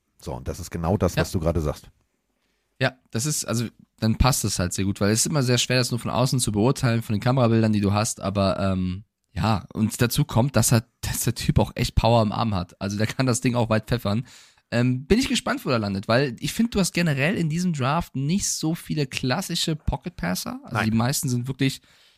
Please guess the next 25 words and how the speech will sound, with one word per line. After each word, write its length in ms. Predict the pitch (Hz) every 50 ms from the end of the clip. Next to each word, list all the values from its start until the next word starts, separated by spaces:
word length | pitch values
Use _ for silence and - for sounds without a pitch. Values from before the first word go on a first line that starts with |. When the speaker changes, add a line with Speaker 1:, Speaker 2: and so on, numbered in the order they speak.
| _ _ _ _ _ _
Speaker 2:
wie 200 | 120 123 131 131
es 140 | 120 - -
halt 260 | 127 120 117 - - - - - _ - - _ _ _ _ -
die, 320 | - - - - 104 -
ja, 140 | 117 113 110
die 120 | 107 110 107
Moderne 360 | 110 110 107 107 113 123 120
auch 140 | 107 - -
möchte, 240 | 110 113 - - 98
sag 160 | 101 92 95
ich 140 | 95 - -
mal, 280 | 98 101 110 110 87 104
sehr 200 | 110 113 117 -
viele, 320 | - 123 120 117 113 - -
ähm, 240 | 101 104 107 101
Dual-Threat-Q 880 | 104 127 135 127 123 - - 127 - - - - _ _ - - 131 127
Bs 340 | 123 123 131 175 - - -
und, 360 | - - 98 104 110 107 -
ähm, 360 | 85 98 107 107 107 107 107 - _ _ _ _ _ _ _ _ _ _ _ _ _ _ -
Will 120 | 120 120 113
Levis 300 | 110 113 131 156 156 -
mit 80 | 135 127
einem 60 | 120
starken 340 | - - 117 123 120 104 -
Arm. 400 | - 104 107 117 139 160 180